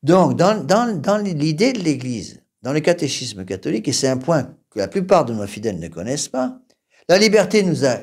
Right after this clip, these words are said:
jamais, jamais été donnée par Dieu pour offenser Dieu.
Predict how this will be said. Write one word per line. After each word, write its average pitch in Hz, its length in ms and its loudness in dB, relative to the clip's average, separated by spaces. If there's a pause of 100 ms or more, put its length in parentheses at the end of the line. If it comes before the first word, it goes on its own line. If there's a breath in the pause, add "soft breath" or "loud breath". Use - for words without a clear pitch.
jamais, 214 680 2
jamais 165 640 0
été 139 420 0
donnée 135 440 0
par 101 300 -4
Dieu 185 420 0 (400 soft breath)
pour 180 480 2
offenser 208 500 0
Dieu. 254 500 0